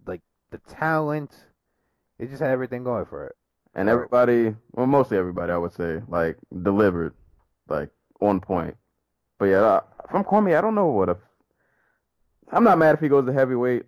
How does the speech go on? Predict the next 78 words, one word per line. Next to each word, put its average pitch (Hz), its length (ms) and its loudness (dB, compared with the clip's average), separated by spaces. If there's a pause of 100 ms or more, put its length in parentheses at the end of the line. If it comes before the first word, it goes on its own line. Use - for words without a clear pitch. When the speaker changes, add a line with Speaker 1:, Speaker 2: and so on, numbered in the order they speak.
(120)
Speaker 2:
I'm 123 160 0
not 120 160 2
mad 110 160 4
if 107 80 -2
he 117 100 -2
retires. 101 540 2
Like, 98 80 -2
I 104 80 0
feel 127 160 2
like 104 240 2
at 98 80 -6
this 104 120 -2
point 107 220 -2
at - 100 -2
two 101 140 -2
oh 95 80 0
five, 92 460 2 (240)
Speaker 1:
I'm 101 80 0
Speaker 2:
all 104 80 2
Speaker 1:
not 160 80 0
Speaker 2:
right. 156 40 -2
Speaker 1:
mad 156 180 0
if 147 40 -4
he 151 80 -4
takes - 240 -4
a 147 60 -8
year 123 320 0
off 107 240 2
and 107 80 -12
just 104 160 -14
waits 101 240 -10
to - 80 -18
see - 100 -10
what 110 220 -10
Jones 110 360 -14
does. 135 280 -4
Speaker 2:
Right, 208 360 6
yeah, 143 200 8
like, 135 340 4
at 147 160 4
this 160 80 4
Speaker 1:
But, 190 140 8
like, 185 220 4 (260)
but 160 160 2
at 175 100 -2
the 175 60 -8
Speaker 2:
at 135 60 -6
Speaker 1:
same 180 200 -2
time, 185 320 0
does 127 220 -10
he 160 100 -4
want 151 220 -4
to 139 80 -10
go 151 220 2
through 131 180 -8
that 110 180 0
shit 170 220 -4
again 117 240 -6
where, 110 160 -4
like, 107 280 -4
oh, 156 260 0
he's 170 140 -4
not 170 220 -2
the 170 80 -4
real 156 260 -4
champion 135 760 -8 (480)
if - 100 -10
he 143 140 -4
ends 135 160 -6
up 123 80 -6
having 131 240 -2
to 117 60 -10
fight 120 260 -8
Gus 127 240 -4
and 95 100 -16
beats 127 240 -12
him? 92 140 -14
Like, 92 160 -12